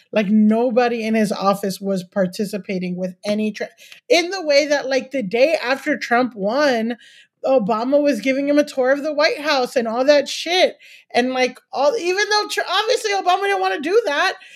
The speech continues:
this guy was extremely racist to him, but he, like, put on his big boy pants and was like, "This is where this is and this is where that is." And fucking, you know, this guy, like, was not giving, like, documents or anything, or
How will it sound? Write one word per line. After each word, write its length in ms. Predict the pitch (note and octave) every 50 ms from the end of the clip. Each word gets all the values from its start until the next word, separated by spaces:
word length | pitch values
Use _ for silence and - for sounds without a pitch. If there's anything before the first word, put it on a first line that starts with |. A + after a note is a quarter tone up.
| - - -
this 160 | - F4 -
guy 200 | - F#4 F4+ F#4
was 180 | G4 G#4 F#4+ G4+
extremely 540 | F#4+ - - - E4 F#4 F#4+ G4 G4+ F#4 C#4+
racist 400 | C#4+ E4+ A#4+ A#4+ - G#4 - -
to 80 | F#4
him, 200 | E4 E4 E4+ E4
but 280 | E4 D#4+ D#4 D4+ - - _ _ _ _ _ _
he, 200 | - D4+ E4 E4+
like, 240 | F4 F4+ E4 - -
put 100 | E4 F4
on 160 | F4 F4+ F#4+
his 140 | G4+ F4+ C#4+
big 240 | C4+ E4+ E4+ C4 B3+
boy 140 | E4+ D#4+ E4 - -
pants 320 | E4 D4+ D4+ D#4+ D#4+ D4+
and 140 | E4+ D#4+ D4
was 100 | C#4+ C#4
like, 160 | D4 C#4 -
"This 160 | C#4+ C#4+ B3 C#4
is 100 | D4+ C#4+
where 240 | D4 D4+ D#4+ D#4
this 220 | C4+ C#4 C#4+ C#4+ C#4+
is 120 | D#4 C#4 C4
and 140 | C4 B3 A#3+
this 120 | A3 -
is 60 | C4+
where 140 | C#4 D#4 D4
that 240 | C4 A#3 A3+ A#3 A#3
is." 200 | A#3+ B3+ C4 - _ _ _ _ _ _ _ -
And 180 | C4+ C#4 C4+
fucking, 540 | - D#4 D#4+ D#4+ D#4+ E4+ E4 D#4+ D#4+ D#4 D4+ _ _ _ _ _ _ _ _ _ _ _ _ _ _ - _ _ - -
you 200 | A3+ A#3 D4 D#4+
know, 360 | D4 C4+ B3+ C4 C4+ C4 -
this 300 | - G#3 G3 C#4 D4 D4
guy, 460 | - - C#4+ C#4 D4 D#4 E4 E4+ E4+ D#4+
like, 360 | D#4 D4+ D4+ D4+ D4 - _ _ - _ _ _ -
was 260 | A#3 D4 F4 C4+ C#4+
not 260 | D4 D#4 E4+ E4 A3
giving, 380 | - C#4 C#4+ C#4+ D4+ D4+ D4 C#4+
like, 240 | C#4 C4+ A#3 F3+ -
documents 600 | G#3 G#3+ A#3 A3 - C#4+ B3+ C4 C4 C4 C4 -
or 80 | A#3+ G3+ -
anything, 640 | - B3 B3+ C4 C4+ C4+ C4+ - C#4+ C4 C4 C4+ C4
or 160 | B3+ A#3 -